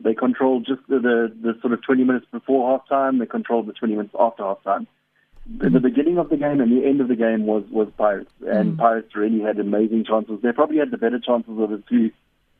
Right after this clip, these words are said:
Speaker 1: They were a bit unlucky. I think definitely not to manage at least a draw from the game. On another day, they could have won that game
Speaker 2: Yeah,
Speaker 1: if some of
Speaker 2: yeah.
Speaker 1: more of their chances went in. Um,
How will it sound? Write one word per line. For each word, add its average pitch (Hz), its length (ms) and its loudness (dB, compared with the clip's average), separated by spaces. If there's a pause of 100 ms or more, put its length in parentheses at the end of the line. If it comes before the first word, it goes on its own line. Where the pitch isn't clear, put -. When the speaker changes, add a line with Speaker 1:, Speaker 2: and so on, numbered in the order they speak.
(100)
Speaker 1:
They 127 100 4
were 143 240 4
a 131 60 0
bit 127 120 -2
unlucky. 120 540 0
I 110 140 2
think 117 280 -4
definitely 113 680 0 (400)
not 131 260 4
to 135 60 -2
manage 127 240 2 (140)
at 117 100 0
least 139 220 0
a 143 60 0
draw 139 220 2
from 135 140 -2
the 131 80 2
game. 139 360 0 (380)
On 131 140 4
another 131 320 2
day, 131 260 2
they 123 100 0
could 127 140 -4
have 110 100 0
won 113 180 2
that 107 180 -4
game 104 140 -2
Speaker 2:
Yeah, 107 140 0
Speaker 1:
if 143 100 -8
some 117 140 2
of 110 100 0
Speaker 2:
yeah. 120 100 0
Speaker 1:
more 120 220 4
of 98 80 -10
their 107 120 -2
chances 110 400 -2
went 107 240 0
in. 107 220 0 (360)
Um, 135 400 4